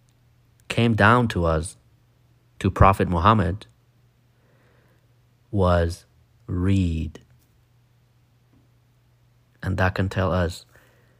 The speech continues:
the power of reading and how important reading is, from an Islamic perspective. And I'm pretty sure, like in every religion, reading is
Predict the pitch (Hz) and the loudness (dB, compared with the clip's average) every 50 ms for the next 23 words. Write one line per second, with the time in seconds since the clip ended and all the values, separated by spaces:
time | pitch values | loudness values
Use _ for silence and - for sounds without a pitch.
0 | _ _ _ _ _ _ _ _ - 90 85 - - - - 98 98 98 98 95 | _ _ _ _ _ _ _ _ -8 -8 -8 -6 -6 -4 -2 0 2 2 2 0
1 | 92 90 87 90 92 90 92 92 92 87 85 82 - - 92 85 85 85 - - | 0 -2 -4 -4 -4 -2 -2 -2 -2 -4 -4 -6 -6 -6 -6 -6 -6 -6 -2 -2
2 | 95 95 92 92 90 90 - - - 101 95 - 92 87 85 85 87 - - 87 | 0 0 0 -2 -4 -2 2 2 4 4 2 0 -4 -4 -6 -6 -10 -12 -10 -6
3 | 87 87 90 90 87 82 82 78 85 85 80 80 - - - _ _ _ _ _ | -4 -2 -2 -2 -2 -4 -4 -6 -6 -8 -8 -8 -12 -16 -20 _ _ _ _ _
4 | _ _ - - - 90 87 85 85 85 82 80 80 87 85 85 85 85 80 - | _ _ -10 -6 -4 -2 -2 -2 -2 -4 -4 -6 -6 -4 -4 -4 -4 -4 -6 -6
5 | - 80 80 - - - 85 85 - - - 82 82 82 82 82 82 85 - - | -8 -8 -8 -8 -8 -8 -10 -8 -6 -6 -6 -4 -4 -4 -4 -4 -4 -6 -4 -4
6 | - 117 117 107 - - - 104 101 95 90 85 82 80 82 - 87 82 82 87 | -2 -2 -2 -4 -4 -2 -2 0 0 0 -2 -2 -4 -4 -4 -4 -4 -2 0 0
7 | 95 113 117 110 98 87 82 80 80 80 78 87 90 90 87 - 80 80 76 - | 0 0 0 -2 -4 -4 -4 -4 -4 -4 -2 -2 -2 -2 -2 -6 -8 -10 -10 -14
8 | - _ _ _ _ _ _ _ - 87 82 92 104 104 104 92 85 80 76 90 | -18 _ _ _ _ _ _ _ -8 -6 -2 0 2 2 2 0 -2 -4 -6 -10
9 | - - _ _ _ _ _ _ _ _ _ _ _ 90 87 82 - - - - | -14 -18 _ _ _ _ _ _ _ _ _ _ _ -10 -8 -8 -8 -10 -10 -12
10 | - | -16